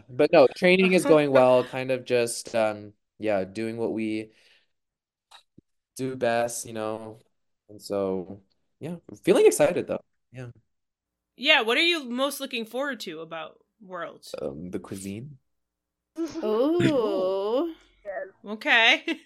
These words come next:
Speaker 1: Uh, no, but no, I'm looking forward to, I've actually never g-, gone to a Junior Worlds or any of that kind of competition, so definitely gonna be something new for sure, uh, new experience,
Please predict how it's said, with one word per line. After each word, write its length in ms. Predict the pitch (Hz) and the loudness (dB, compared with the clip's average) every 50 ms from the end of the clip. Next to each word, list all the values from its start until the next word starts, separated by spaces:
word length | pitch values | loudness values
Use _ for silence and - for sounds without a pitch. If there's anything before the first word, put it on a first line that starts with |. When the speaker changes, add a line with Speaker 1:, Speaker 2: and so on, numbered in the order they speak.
| _ _ - | _ _ 8
Speaker 1:
Uh, 440 | 151 147 139 135 135 131 135 139 147 | 10 10 12 10 10 10 8 6 6
no, 440 | 156 170 165 170 165 160 160 156 156 | 6 6 8 8 8 10 10 8 8
but 380 | 151 156 165 165 147 127 120 165 | 8 8 6 6 6 4 2 2
no, 220 | 190 196 185 170 | 4 6 6 6
I'm 220 | 143 165 180 190 | 6 4 2 2
looking 360 | 214 240 - - - 269 262 262 | 2 -2 -2 -4 -6 -8 -6 -2
forward 280 | - 196 190 185 180 | 0 2 2 2 0
to, 360 | 185 - 185 175 165 156 143 - | -2 -4 -2 -2 -2 -2 -2 -2
I've 200 | - 143 147 165 | -2 -2 0 0
actually 200 | 202 208 - 147 | -2 -4 -4 -4
never 180 | 131 127 127 147 | -4 -4 -4 -6
g-, 220 | 139 - - 123 | -4 -4 -6 -6
gone 400 | - 113 - - 127 113 120 131 | -6 -8 -6 -4 -4 -4 -4 -6
to 200 | - 156 156 151 | -6 -4 -2 -2
a 80 | 147 147 | -2 -2
Junior 280 | 143 151 156 156 156 | -4 -6 -8 -6 -4
Worlds 280 | 151 151 156 151 147 143 | -4 -2 -2 -2 -2 -2
or 280 | 113 107 101 104 101 - | -2 -2 -2 -2 -4 -6
any 300 | 98 101 107 107 107 107 | -8 -8 -10 -10 -10 -10
of 100 | 101 98 | -6 -4
that 240 | 104 104 104 101 - - _ _ _ _ | -2 -2 -2 -4 -6 -10 _ _ _ _
kind 140 | 110 104 | -14 -14
of 60 | 101 - | -12 -12
competition, 540 | 113 101 98 95 - 104 101 - 123 123 | -10 -10 -10 -10 -12 -12 -12 -12 -12 -12
so 500 | 127 - - 104 101 95 95 92 92 92 | -12 -6 -4 -2 0 0 0 -2 -4 -6
definitely 540 | 95 95 101 101 - - - 127 127 127 127 | -6 -6 -6 -6 -6 -8 -10 -8 -8 -6 -6
gonna 220 | 113 117 113 110 107 | -6 -6 -8 -8 -8
be 520 | 104 107 107 104 101 101 98 98 98 98 98 _ _ _ _ _ _ _ _ | -8 -6 -6 -4 -4 -4 -4 -6 -8 -10 -12 _ _ _ _ _ _ _ _
something 440 | - - 110 110 104 110 104 101 101 | -12 -10 -8 -6 -6 -6 -6 -6 -6
new 420 | 104 104 104 107 113 131 156 - _ | -4 -2 -2 -2 -2 -2 -4 -6 _
for 120 | - 113 110 | -6 -6 -4
sure, 680 | 107 - - - - 113 101 95 90 95 107 117 - - _ _ - - | -4 -6 -6 -2 2 4 4 6 4 4 2 0 -4 -12 _ _ -8 -4
uh, 200 | - 101 98 92 | -2 0 0 0
new 160 | 98 104 110 | 0 -2 -4
experience, 800 | 117 117 - - - 104 107 107 104 107 113 123 123 - - | -4 -4 -4 0 0 2 2 2 -2 -4 -4 -6 -8 -8 -8